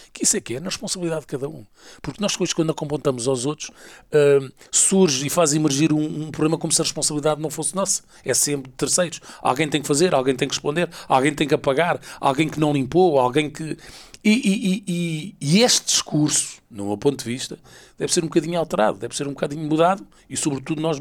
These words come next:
passamos mais à ação do que propriamente a ter sempre esta leitura dos mesmos, que é,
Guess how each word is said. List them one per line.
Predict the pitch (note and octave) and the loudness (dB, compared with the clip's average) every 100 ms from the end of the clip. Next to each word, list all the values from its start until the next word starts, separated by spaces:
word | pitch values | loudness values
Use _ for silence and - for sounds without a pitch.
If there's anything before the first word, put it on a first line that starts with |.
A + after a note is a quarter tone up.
| - | -2
passamos | D#3 - C3+ | 0 0 -2
mais | C3+ C#3 | -2 2
à | C#3 | 2
ação | C3 - F3+ - - _ | 0 -4 -8 -16 -20 _
do | C3+ | -8
que | B2+ | -4
propriamente | C#3+ C#3 C3+ C3+ C#3 C#3 C#3+ C#3 - - | 0 0 0 -2 -2 -4 -6 -8 -16 -8
a | B2 | -4
ter | D#3 | 0
sempre | - D#3 B2+ - | 2 0 0 2
esta | F3 - C3 | 2 2 0
leitura | C3 - C3+ C#3 A#2+ | -2 -2 -2 0 -2
dos | A2 G#2 | -4 -6
mesmos, | A2 A#2+ A#2 G#2+ - - - - - | -4 -4 -6 -14 -18 -18 -20 -20 -16
que | - B2+ | -4 -2
é, | A#2+ | -2